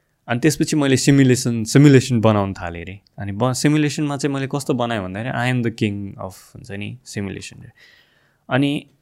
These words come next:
I did everything रे, हुन्छ नि, like, अब मलाई जे मनमा इच्छा छ, जे पाएँ, त्यही पनि सब गरेँ रे मैले, होइन?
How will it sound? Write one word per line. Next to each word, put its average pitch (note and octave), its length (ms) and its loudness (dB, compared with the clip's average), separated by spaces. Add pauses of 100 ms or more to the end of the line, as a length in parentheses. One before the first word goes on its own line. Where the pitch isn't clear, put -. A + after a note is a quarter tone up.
(500)
I B2 80 2
did C3 180 4 (120)
everything C3 500 2
रे, G2 80 -2
हुन्छ F#2+ 180 -8
नि, A2 180 -4
like, G2 320 -8
अब G2+ 180 -12
मलाई G2+ 300 -6
जे A#2+ 280 4
मनमा A#2 360 0
इच्छा A2 320 -4
छ, - 120 -8
जे A2+ 400 -4
पाएँ, G2+ 300 -4
त्यही G#2+ 180 -2
पनि A#2 280 -6
सब A#2+ 400 6
गरेँ F2+ 240 -2
रे F2+ 100 -18
मैले, F2+ 280 -20
होइन? C3 220 -10